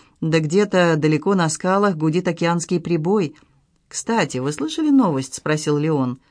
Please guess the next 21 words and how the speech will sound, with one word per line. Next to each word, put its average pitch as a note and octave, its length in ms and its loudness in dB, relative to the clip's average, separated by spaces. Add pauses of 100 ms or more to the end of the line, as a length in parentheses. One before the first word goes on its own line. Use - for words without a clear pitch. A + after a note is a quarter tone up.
(220)
«Представляете, F#3+ 880 -2 (240)
рыбак F3+ 380 4
Журдан D#3 440 2
бросил D#3+ 320 0
любовницу D#3 560 -2
и D3+ 60 4
вернулся E3+ 420 -2
к D#3+ 60 -4
жене. D#3+ 440 0 (280)
Какой A3 280 -4
кошмар!» — B3 540 0
пробормотал C#3 580 0
Антуан, D#3+ 420 0
передёрнув D3+ 520 -2
плечами. C3+ 560 -4 (220)
«Куда D3 280 0
только A#3 280 -4
катится A3 500 -2
мир!» G#3 280 -2 (760)
Все - 200 -4
расхохотались, C3+ 880 -6